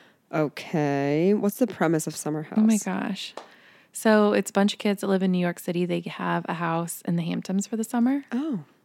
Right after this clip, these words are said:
Speaker 2: And
Speaker 1: great.
Speaker 2: it's just, like, their lives partying and, like,
Speaker 1: Great. <laughs>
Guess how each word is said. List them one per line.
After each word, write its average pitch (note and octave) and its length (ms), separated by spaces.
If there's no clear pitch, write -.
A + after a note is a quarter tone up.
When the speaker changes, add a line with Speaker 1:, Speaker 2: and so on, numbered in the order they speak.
Speaker 2:
And F#3 100
Speaker 1:
great. F#3+ 140
Speaker 2:
it's - 80
just, - 160
like, F3+ 280
their E3+ 340
lives E3+ 380
partying F3 520
and, E3 200
like, D#3+ 260
Speaker 1:
Great. - 580
<laughs> - 160